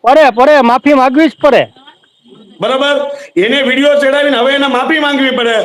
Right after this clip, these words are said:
Speaker 2: કે ભાઈ કોઈની આસ્થાના લાગણી દુભાણી હોય, જે રામના મારા માટે હતું ડી પી માં ફોટો કઢાવવાનું એ મેં કઢાવી નાખ્યો. ઈ પ્લસ કોઈએ કોઈની આસ્થાને લાગણી દુભાણી હોય તો હું માફી માંગી અને વીડિયા હું મારા ડી-,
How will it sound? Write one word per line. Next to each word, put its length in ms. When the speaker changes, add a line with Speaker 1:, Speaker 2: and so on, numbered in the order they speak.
Speaker 2:
કે 80
ભાઈ 160
કોઈની 300
આસ્થાના 460
લાગણી 320
દુભાણી 340
હોય, 240
જે 120
રામના 580
મારા 280
માટે 260
હતું 420
ડી 100
પી 140
માં 160
ફોટો 320
કઢાવવાનું 480
એ 60
મેં 140
કઢાવી 320
નાખ્યો. 420
ઈ 120
પ્લસ 360
કોઈએ 260
કોઈની 260
આસ્થાને 500
લાગણી 320
દુભાણી 340
હોય 320
તો 100
હું 100
માફી 280
માંગી 480
અને 180
વીડિયા 280
હું 160
મારા 180
ડી-, 240